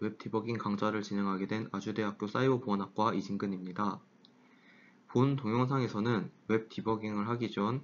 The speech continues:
기초 지식인 에이치티티피에 대한 지식, 클라이언트 사이드에서의 웹 디버깅,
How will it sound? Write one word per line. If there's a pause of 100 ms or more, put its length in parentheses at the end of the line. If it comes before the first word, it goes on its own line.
(600)
기초
지식인
에이치티티피에
대한
지식, (560)
클라이언트
사이드에서의
웹
디버깅,